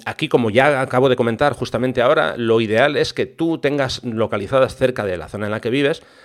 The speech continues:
eh, bueno, digo la que vives o por la zona que vas a salir a hacer fotos, eh, esas localizaciones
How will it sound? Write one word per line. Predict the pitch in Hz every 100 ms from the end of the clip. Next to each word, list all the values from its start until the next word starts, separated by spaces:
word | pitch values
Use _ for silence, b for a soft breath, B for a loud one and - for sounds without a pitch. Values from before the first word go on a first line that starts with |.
| B B -
eh, | 95 90 90 90 87 - -
bueno, | - 87 80 87
digo | 101
la | 87 92
que | 101
vives | 104 -
o | -
por | 92
la | 87 82
zona | - 98
que | -
vas | 98
a | 107
salir | - 98
a | 101
hacer | 117 -
fotos, | - 170 - B B B
eh, | 113 104 95 101
esas | - 127 151
localizaciones | 147 139 123 131 147 156 156